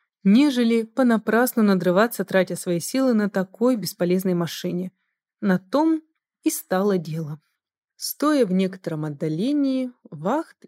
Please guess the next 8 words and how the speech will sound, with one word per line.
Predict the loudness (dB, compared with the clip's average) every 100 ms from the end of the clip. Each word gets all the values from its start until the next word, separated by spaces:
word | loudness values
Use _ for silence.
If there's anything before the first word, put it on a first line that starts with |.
| -8
и | -4 -4 -6
Энгельберт | -4 -2 -2 -4 0 0 -2 _
смотрели | -18 -8 -8 -6 -6 -4 -2
на | 0 -2
действие, | -4 -4 -4 -6 -10 -8 -4 -4 -6 _ _ _ _
или | 0 2 2
лучше | 2 -2 -6
сказать, | -6 -4 0 0 -2